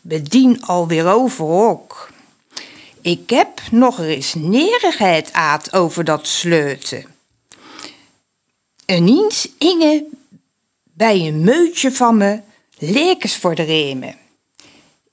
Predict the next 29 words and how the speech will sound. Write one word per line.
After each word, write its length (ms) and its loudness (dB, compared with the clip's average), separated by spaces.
Ik 240 -2
neer 300 2
eus, 680 -6
neer 300 4
mijn 140 6
moeder. 500 0
"Moe, 540 6
er 140 0
is 160 2
een 80 0
sloten 640 2
bij 220 4
meuje 380 4
Pieën." 640 2
"Och, 260 2
heren," 800 4
zei 300 2
mijn 140 2
moeder 280 2
gelijk, 680 -2
"je 200 2
noem 380 4
Willem 720 4
aan 240 0
van 240 2
de 80 0
week 320 0
oge 560 4
koorts. 840 0